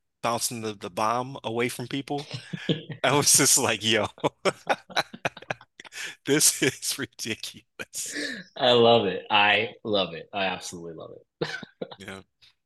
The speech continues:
Speaker 1: Uh, what else did I watch? So I watched, I watched Lift. Um, I watched, uh,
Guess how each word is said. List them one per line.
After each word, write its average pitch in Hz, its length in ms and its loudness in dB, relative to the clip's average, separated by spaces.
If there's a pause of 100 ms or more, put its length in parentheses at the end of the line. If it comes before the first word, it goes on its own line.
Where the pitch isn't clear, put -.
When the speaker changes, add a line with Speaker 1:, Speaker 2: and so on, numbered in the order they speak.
Speaker 1:
Uh, 110 220 2
what 127 140 0
else 117 120 -2
did 110 80 -2
I - 40 -2
watch? 92 140 -8
So 117 100 2
I - 20 4
watched, 113 320 0
I - 40 -8
watched 110 280 -4
Lift. 104 420 -6
Um, 104 460 -6
I 110 120 -6
watched, 110 680 -4
uh, 104 500 -6